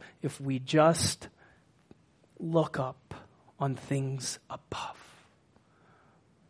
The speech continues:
That's my appeal to you as a church family today. I'm not pointing fingers at anyone.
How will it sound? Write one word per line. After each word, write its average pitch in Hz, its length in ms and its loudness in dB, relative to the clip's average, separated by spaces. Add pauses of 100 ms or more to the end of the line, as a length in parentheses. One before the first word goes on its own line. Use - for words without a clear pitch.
(280)
That's 165 380 8
my 165 220 6
appeal 156 480 6
to 156 200 -2
you 143 240 4
as 139 120 0
a 127 40 -4
church 131 320 -8
family 131 440 -2
today. 131 500 -8 (1500)
I'm 220 220 8
not 208 420 10 (400)
pointing 196 320 8
fingers 185 420 8
at 165 140 12
anyone. 165 600 6